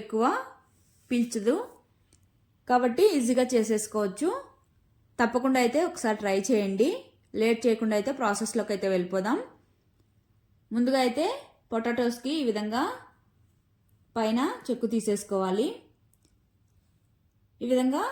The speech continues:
చెక్కు తీసేసుకున్న తర్వాత మీడియం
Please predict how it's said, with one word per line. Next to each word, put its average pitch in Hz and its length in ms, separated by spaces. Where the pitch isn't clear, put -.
చెక్కు 247 260
తీసేసుకున్న 220 460
తర్వాత 208 320
మీడియం 247 260